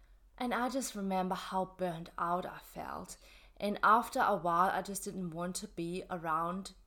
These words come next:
people anymore. I didn't want to be around anyone anymore. And I was so overstimulated. I w-, had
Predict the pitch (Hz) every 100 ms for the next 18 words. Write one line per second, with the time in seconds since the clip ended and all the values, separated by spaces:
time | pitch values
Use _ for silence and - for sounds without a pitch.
0 | - - 285 302 294 170 160 160 - -
1 | - - - - 196 247 247 233 226 -
2 | - 208 202 - - 196 190 202 - -
3 | 214 254 220 165 156 180 180 151 143 143
4 | 190 196 202 202 - - - - - 208
5 | 214 233 247 240 - - - - - -
6 | - - - 208 254 240 233 - - 202
7 | 190 185 180 190 247 240 - - - -
8 | - - - - - - - - 240 220
9 | - - - 233 240 262 254